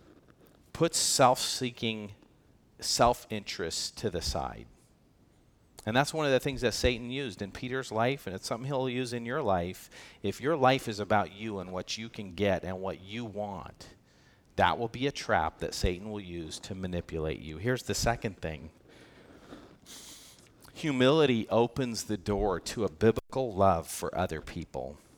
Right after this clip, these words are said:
Philippians two three says, "Do nothing from selfish ambition or conceit." So that's pride,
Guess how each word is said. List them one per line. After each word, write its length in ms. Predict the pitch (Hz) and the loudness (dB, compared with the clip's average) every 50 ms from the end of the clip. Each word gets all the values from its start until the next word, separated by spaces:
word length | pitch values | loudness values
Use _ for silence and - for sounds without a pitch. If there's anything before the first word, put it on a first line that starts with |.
| - - - - - _ _ _ _ - - _ - - - | -20 -20 -20 -20 -20 _ _ _ _ -20 -20 _ -20 -20 -16
Philippians 560 | - - 127 123 117 - 143 123 107 - - | -2 6 8 8 8 8 6 4 4 4 -2
two 180 | - - 131 113 | 0 0 0 0
three 260 | - - 123 120 110 | 0 -2 -2 0 2
says, 300 | - - 117 104 98 95 | 6 8 8 8 8 6
"Do 220 | 87 87 120 135 | 2 -2 -2 0
nothing 580 | 127 120 113 120 120 - - - - 147 139 135 | 0 2 6 10 10 10 10 8 2 0 0 0
from 200 | - - 107 95 | -6 -8 -8 -4
selfish 680 | - - - - 139 123 131 131 - - - - - - | -2 0 6 8 10 10 10 8 4 0 -2 -2 -2 -2
ambition 800 | - 113 107 95 87 78 - 110 117 - - - 131 135 135 131 - - | 0 -2 -2 -2 -2 2 4 4 4 4 2 0 -2 -4 -4 -6 -6 -2
or 140 | 104 101 | -2 -2
conceit." 840 | - - - - 98 85 - - - - 107 90 73 - - - - - - - - - - - - - | -2 -4 -6 -6 -6 -4 4 4 4 4 4 0 -4 -12 -16 -18 -16 -16 -16 -18 -18 -20 -20 -20 -18 -12
So 160 | - - 98 | -6 -4 0
that's 260 | 90 98 104 - - - | 4 4 2 2 0 -8
pride, 800 | - - - - 139 123 110 98 98 98 113 131 151 156 156 | -8 -10 -2 4 8 8 8 8 8 6 4 2 0 -2 -6